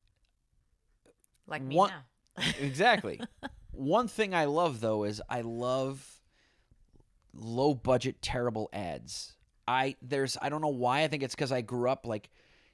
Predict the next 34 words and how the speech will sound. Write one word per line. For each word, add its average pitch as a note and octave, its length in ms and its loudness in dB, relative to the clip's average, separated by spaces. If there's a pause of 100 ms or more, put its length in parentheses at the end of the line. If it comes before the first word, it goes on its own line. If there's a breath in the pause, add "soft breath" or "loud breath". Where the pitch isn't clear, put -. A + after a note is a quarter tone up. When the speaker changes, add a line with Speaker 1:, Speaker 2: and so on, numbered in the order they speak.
(220 soft breath)
Speaker 2:
in C3 140 -4
summertime A#2+ 1040 0 (440 soft breath)
watching, A#2+ 840 -2 (160)
you B2 140 -4
know, G#2+ 340 -4 (160)
daytime C3 440 0
television A2 520 -4
at G#2 140 -8
one A#2+ 300 -4
o-, B2 60 -2 (140)
between, E3+ 560 -4 (460 soft breath)
you E3 100 0
know, C#3 340 2
let's D3+ 220 0
call E3 240 4
it C#3+ 140 2
twelve F#3+ 320 4
thirty B2+ 440 4
when A#2+ 180 0
the, A#2+ 260 -2
the A#2+ 120 0 (160)
twelve C#3 220 2
o'clock B2 300 2
news B2 240 0
ends G2+ 240 0
until A2 460 2 (160 loud breath)
Speaker 1:
<laughs> - 160 -16
Speaker 2:
three E3+ 280 6
o'clock D3 380 4
when A#2+ 120 0
cartoons C3 500 0
come A#2 160 -2
back G#2 260 0
on. G2 320 -4